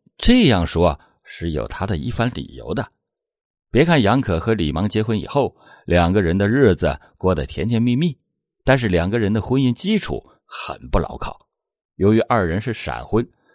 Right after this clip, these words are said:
所以并不被家里人接受。一九八八年，李芒出生在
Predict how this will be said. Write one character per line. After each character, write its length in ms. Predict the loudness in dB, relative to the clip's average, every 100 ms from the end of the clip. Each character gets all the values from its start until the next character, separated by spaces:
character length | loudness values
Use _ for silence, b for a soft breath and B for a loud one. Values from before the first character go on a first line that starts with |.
| _ -12
所 240 | -2 0
以 180 | 0 -4 _ _
并 240 | 2 2 0
不 120 | 0
被 140 | -2
家 260 | -2 -2 -4
里 100 | -6
人 180 | -10 -2
接 160 | 0
受。 200 | 0 -4 _ _ _ _ _ _ _ _ _ _ _ _ _ _ _ _
一 160 | 0 4
九 160 | 4
八 160 | 4 2
八 160 | 2 0
年， 260 | -2 -4 _ _ -8
李 260 | -2 0
芒 240 | 0 0 -2
出 200 | -2 0
生 200 | 2 2
在 200 | 2